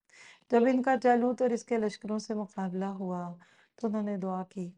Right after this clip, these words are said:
आप भी कीजिए, "रब्बना अफ़रिग़ अलैना सब्रम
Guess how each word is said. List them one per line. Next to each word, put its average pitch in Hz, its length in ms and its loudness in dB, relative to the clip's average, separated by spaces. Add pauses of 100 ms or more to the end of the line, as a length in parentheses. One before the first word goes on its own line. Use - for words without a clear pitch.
आप 202 140 -2
भी 180 160 -4
कीजिए, 185 440 -8 (580)
"रब्बना 208 520 0
अफ़रिग़ 190 340 -6
अलैना 190 560 -2
सब्रम 180 560 -4